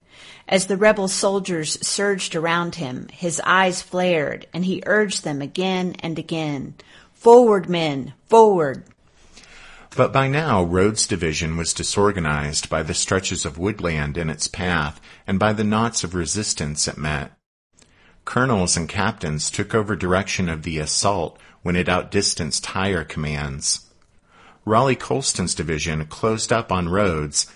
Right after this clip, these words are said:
Speaker 2: and in many places the two lines became jumbled together, causing greater disarray in the Confederate flanks. A P Hill's third line to the rear was still coming up and seldom came near to the enemy.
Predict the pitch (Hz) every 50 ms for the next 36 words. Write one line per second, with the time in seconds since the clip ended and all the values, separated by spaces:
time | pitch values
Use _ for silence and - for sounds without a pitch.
0 | _ - - 104 104 104 110 117 131 151 147 - - - 101 85 82 - - -
1 | 78 - - 85 78 - - - 113 110 95 95 104 110 104 92 82 78 - -
2 | - 85 - - 92 87 87 80 - 95 92 101 95 92 78 - - 80 80 90
3 | 95 95 85 76 73 71 73 - - - - - - _ _ - 107 104 104 -
4 | - 107 101 87 98 104 104 113 110 98 82 92 92 - - - 87 82 87 95
5 | 98 90 80 78 76 - - 82 76 90 85 82 78 73 - - - - 90 90
6 | 90 82 78 76 - - - - - - - _ _ _ _ _ _ _ _ _
7 | _ - _ _ _ - - - - _ _ 104 113 123 123 - - 135 127 113
8 | 123 151 143 120 98 90 - - - - 104 120 131 113 98 85 80 80 80 78
9 | 78 76 - - 80 87 87 85 95 113 120 107 87 80 78 76 73 76 - -
10 | - - 107 107 - - - 107 101 95 90 92 98 196 87 78 - - - -
11 | _ _ - 95 95 - - - 139 143 127 101 95 95 - - 101 90 87 87
12 | 98 104 95 85 78 80 73 76 - 85 90 90 85 78 76 71 73 76